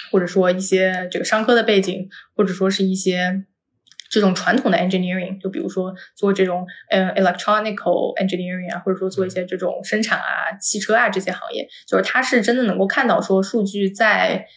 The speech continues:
呃，他的具体的行业或者工作领域里的应用的场景，然后他会来想要学数据科学。然后如果你是一个只是想要说就是 learn to code 的人，那你可能更多的会选择说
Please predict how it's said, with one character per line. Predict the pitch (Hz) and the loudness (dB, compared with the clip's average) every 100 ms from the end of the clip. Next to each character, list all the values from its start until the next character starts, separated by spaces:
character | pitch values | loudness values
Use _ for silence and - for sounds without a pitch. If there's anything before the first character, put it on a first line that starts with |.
| _ | _
呃， | - 175 | -2 -2
他 | - 196 | 2 2
的 | 196 | 2
具 | 247 | 2
体 | 190 | 2
的 | 190 | 0
行 | - | -2
业 | 202 202 | -2 0
或 | 196 | 0
者 | 180 | -2
工 | 214 220 | -6 0
作 | 214 | 2
领 | 185 | 2
域 | 196 190 | 2 0
里 | 175 | 0
的 | - - | -2 -2
应 | 254 240 | 2 2
用 | 240 | 2
的 | 196 | -2
场 | - - | -4 -4
景， | 220 208 - - - | -2 -2 -6 -20 -10
然 | 170 | -6
后 | 170 | -4
他 | - 180 185 190 | -4 -6 -6 -2
会 | 190 | 0
来 | 170 - | 0 -4
想 | - - | -6 -10
要 | |
学 | 196 190 | -10 -10
数 | 190 | -8
据 | 190 | -8
科 | - 180 | -8 -8
学。 | - - - - | -10 -18 -6 2
然 | 190 | 4
后 | |
如 | 214 | 6
果 | 285 | 6
你 | 202 | 6
是 | 196 | 6
一 | 220 | 4
个 | 202 196 | 6 4
只 | 196 | 2
是 | 175 285 | 2 4
想 | - 180 | 2 0
要 | |
说 | 185 196 190 - _ _ _ _ _ | 4 4 4 0 _ _ _ _ _
就 | - 95 | 2 4
是 | - - _ | 4 -2 _
learn | 214 240 | 4 6
to | 254 | 6
code | 208 339 202 - | 4 4 4 2
的 | - | 0
人， | - - - | -4 -4 2
那 | 190 | 4
你 | 190 | 4
可 | 185 | 2
能 | 190 | 0
更 | 202 190 | 4 4
多 | |
的 | 190 | 6
会 | 190 | 4
选 | 190 - | 2 -2
择 | - | -4
说 | - 190 185 | -2 -2 -4